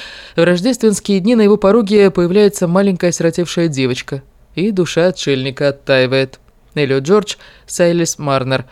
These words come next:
Роман читает Елена Шамраева. Коллинс Вилки, Когда опускается ночь. Роман.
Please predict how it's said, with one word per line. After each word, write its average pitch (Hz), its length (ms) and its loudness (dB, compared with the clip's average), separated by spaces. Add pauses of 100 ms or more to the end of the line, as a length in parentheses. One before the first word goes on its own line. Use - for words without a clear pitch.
(200)
Роман 147 420 0
читает 180 400 0
Елена 131 440 -2 (440)
Шамраева. 127 680 -4 (960)
Коллинс 277 360 2
Вилки, 247 320 0
Когда 202 300 2
опускается 190 600 0
ночь. 147 540 -2
Роман. 135 560 -2